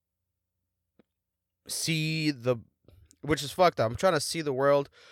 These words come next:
through his eyes. I'm trying to put myself in his shoes to see where it went.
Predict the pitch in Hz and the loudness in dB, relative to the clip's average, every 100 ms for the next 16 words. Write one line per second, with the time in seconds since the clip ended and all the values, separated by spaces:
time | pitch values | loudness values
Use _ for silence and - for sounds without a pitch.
0 | - - 131 101 139 139 - - _ _ | -18 -8 -6 -2 0 2 0 -12 _ _
1 | _ _ _ _ _ _ _ _ _ - | _ _ _ _ _ _ _ _ _ -6
2 | 95 71 - - _ - 113 151 127 - | -4 -4 -12 -20 _ -10 -2 0 0 2
3 | 151 143 123 120 123 113 - 117 123 120 | 2 2 0 -2 0 -2 -2 -6 -4 -6
4 | - 120 120 _ - - - 170 - 196 | -6 -8 -8 _ -20 -20 -14 -8 -4 -4
5 | 180 113 147 135 - _ _ - 117 117 | -6 -2 0 0 -2 _ _ -8 -6 -4
6 | 107 | -4